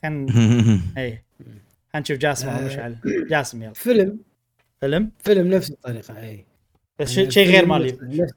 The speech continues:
Speaker 3: طريقة الرسم. إيه، غير ماريو. ودي إنه يستخدمون أك-، أكثر، آه، ألعابهم، يعني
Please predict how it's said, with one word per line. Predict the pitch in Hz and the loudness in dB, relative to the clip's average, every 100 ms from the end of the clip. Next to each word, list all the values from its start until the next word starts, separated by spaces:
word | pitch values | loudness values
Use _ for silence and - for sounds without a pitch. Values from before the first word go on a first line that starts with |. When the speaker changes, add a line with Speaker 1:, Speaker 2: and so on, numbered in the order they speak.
| - | -8
Speaker 3:
طريقة | 147 135 131 | -8 -8 -8
الرسم. | 123 123 165 175 _ _ _ _ | -8 -8 -10 -14 _ _ _ _
إيه، | 170 156 143 - | -2 0 0 -6
غير | - 196 170 | 2 4 4
ماريو. | 151 147 170 233 - _ _ _ _ _ _ _ _ _ _ _ _ _ | 0 -2 -2 -2 -8 _ _ _ _ _ _ _ _ _ _ _ _ _
ودي | - 160 190 175 214 208 | -4 2 2 4 6 6
إنه | 196 180 | 6 4
يستخدمون | 170 165 175 156 160 175 175 | 2 0 -2 -2 -2 0 0
أك-، | 165 165 - - - | -2 -8 -10 -16 -12
أكثر، | 185 - 170 165 143 139 | -12 -4 0 0 -2 -4
آه، | 117 101 80 - _ _ _ _ _ - 165 | -6 -10 -16 -20 _ _ _ _ _ -12 -8
ألعابهم، | 156 165 143 120 113 | -4 -4 -4 -6 -10
يعني | - _ | -16 _